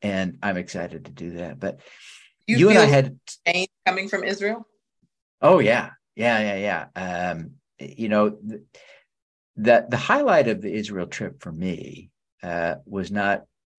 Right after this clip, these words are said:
Speaker 1: Israel. We saw amazing things, and I'm so grateful to our hosts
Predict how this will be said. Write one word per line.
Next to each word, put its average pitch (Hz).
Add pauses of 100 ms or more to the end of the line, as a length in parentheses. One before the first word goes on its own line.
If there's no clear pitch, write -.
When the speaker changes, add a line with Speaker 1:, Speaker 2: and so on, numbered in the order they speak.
Speaker 1:
Israel. 90
We 101
saw 110
amazing 101
things, 78
and 90
I'm 90
so 110
grateful 87 (140)
to 92
our 78
hosts 82